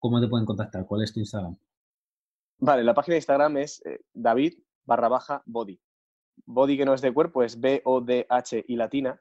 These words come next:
Speaker 2: que es un poco, bueno, viene inspirado de la película hace tiempo, Le llaman Body, no sé si te acuerdas de esa película.
Speaker 1: No.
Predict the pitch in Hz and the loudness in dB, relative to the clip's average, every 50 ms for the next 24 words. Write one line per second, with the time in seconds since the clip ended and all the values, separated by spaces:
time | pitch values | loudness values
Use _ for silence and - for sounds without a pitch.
0 | _ _ _ - 123 117 - 123 117 123 117 - 120 117 113 113 113 110 117 127 | _ _ _ -12 -12 -10 -8 -2 0 2 2 4 6 6 6 6 4 6 4 4
1 | 117 110 117 123 127 120 - - 123 123 123 120 120 117 117 110 - 117 123 120 | 4 4 0 0 0 -2 0 2 4 6 6 6 6 4 2 0 0 -2 -6 -4
2 | 120 123 117 113 113 110 110 113 120 113 120 117 110 117 110 107 - - 113 117 | -4 -2 0 0 0 0 -2 -6 -8 -8 -6 -6 -4 -4 -4 -4 -4 -6 -4 -2
3 | 120 117 113 110 107 110 127 113 104 104 101 _ - - - 117 113 110 117 113 | -2 -2 -2 -4 -2 -2 -2 -2 -4 -10 _ _ -20 -12 -6 -6 -4 -4 -4 -6
4 | 113 117 - 113 - 110 117 120 139 151 - _ _ _ _ _ _ _ _ _ | -6 -8 -10 -12 -12 -10 -10 -10 -10 -12 -14 _ _ _ _ _ _ _ _ _
5 | _ _ - 104 98 98 95 101 _ | _ _ -12 -10 -8 -8 -8 -10 _